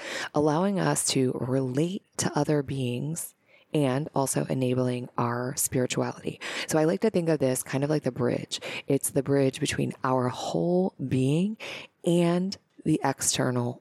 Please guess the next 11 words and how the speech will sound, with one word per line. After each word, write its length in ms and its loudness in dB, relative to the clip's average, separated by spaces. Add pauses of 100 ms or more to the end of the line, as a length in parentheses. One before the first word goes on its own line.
world. 520 -4 (340)
This 260 2
interconnectedness 1040 -2 (300)
means 500 4
that 320 -4
when 380 0
suffering 560 0
arises, 680 0 (480)
for 200 0
example, 600 -2 (760)
anxiety, 960 -2